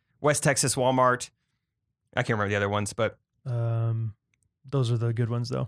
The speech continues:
Speaker 1: Those are good ones. But yeah, let's start a podcast is gonna
Speaker 2: It's
Speaker 1: be
Speaker 2: like the
Speaker 1: such
Speaker 2: new
Speaker 1: a,
Speaker 2: thing.
Speaker 1: a white guy thing.
Speaker 2: And, like, you,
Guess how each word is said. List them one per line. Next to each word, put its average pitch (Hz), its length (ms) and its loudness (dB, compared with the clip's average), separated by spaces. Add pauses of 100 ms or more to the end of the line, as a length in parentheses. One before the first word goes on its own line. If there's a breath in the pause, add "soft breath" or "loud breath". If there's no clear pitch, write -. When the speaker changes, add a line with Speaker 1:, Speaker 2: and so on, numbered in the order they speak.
Speaker 1:
Those 120 260 0
are 101 160 -4
good 101 280 -6
ones. 101 220 -8 (260)
But 135 100 2
yeah, 120 80 6
let's 123 180 2
start 131 160 4
a - 20 -6
podcast 107 560 0
is - 280 -8 (200)
gonna - 140 0
Speaker 2:
It's - 40 -2
Speaker 1:
be 208 60 4
Speaker 2:
like 175 60 4
the - 40 4
Speaker 1:
such 175 140 8
Speaker 2:
new 160 100 8
Speaker 1:
a, - 40 2
Speaker 2:
thing. 127 340 2
Speaker 1:
a 120 80 2
white 113 260 2
guy 107 200 2
thing. 104 340 0
Speaker 2:
And, 175 80 4
like, 165 160 4
you, 160 120 8